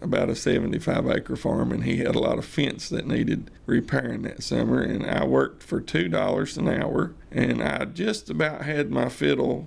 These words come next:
paid off. He wouldn't give it to me till I had it, you know, worked out. So, uh, I about had it, I had it within, you know,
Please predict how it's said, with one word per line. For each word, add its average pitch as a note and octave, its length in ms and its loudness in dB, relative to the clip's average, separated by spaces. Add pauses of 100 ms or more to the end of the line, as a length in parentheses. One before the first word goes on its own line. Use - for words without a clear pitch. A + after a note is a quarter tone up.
(200)
paid C#2 320 0
off. C3+ 500 -2 (180)
He C#3 100 4
wouldn't D#3 260 -2
give E3 180 4
it - 120 -6
to - 120 -4
me B2 140 -2
till - 260 4
I - 120 0 (280)
had C3+ 180 2
it, - 120 -4 (180)
you A#2+ 120 4
know, - 180 0
worked B2+ 320 2
out. - 240 -2 (340)
So, C3 440 4
uh, B2 240 4 (260)
I D3 80 2
about D#3 320 0
had D#3+ 240 0
it, - 200 -8 (140)
I E3+ 60 -2
had D3+ 300 4
it - 160 0
within, D3 540 0
you C3 140 2
know, B2 300 2